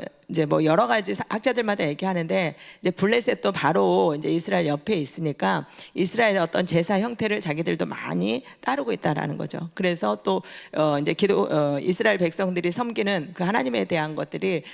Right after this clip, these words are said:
이미 너무 많이 알고 있-, 있어서 그냥 보내면 안 돼. 그냥 보내면 큰일 나. 왜냐하면, 어, 법들이, 이제 제사들이 있잖아요. 우리가 하나님의 제물에 또 이웃의 제물에 대해서 손해를 입히면 뭘 드리죠?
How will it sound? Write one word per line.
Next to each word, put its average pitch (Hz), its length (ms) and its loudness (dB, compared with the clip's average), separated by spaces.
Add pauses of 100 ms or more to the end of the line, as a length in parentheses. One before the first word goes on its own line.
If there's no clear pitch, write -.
(140)
이미 190 220 -2
너무 165 200 0
많이 160 260 0
알고 151 360 2
있-, 160 80 -2 (180)
있어서 165 640 -2 (560)
그냥 226 300 2
보내면 185 340 2
안 135 160 -2
돼. 147 460 0 (440)
그냥 196 260 2
보내면 185 360 0
큰일 254 320 0
나. 147 140 2
왜냐하면, 170 600 0 (340)
어, 147 320 2 (280)
법들이, 180 440 2
이제 160 320 0
제사들이 190 640 2
있잖아요. 143 540 -2 (260)
우리가 180 200 2
하나님의 226 420 2
제물에 185 720 2 (160)
또 202 140 2
이웃의 208 540 2
제물에 180 380 0
대해서 170 560 0 (200)
손해를 285 460 2
입히면 170 400 -2
뭘 151 200 4
드리죠? 175 500 -2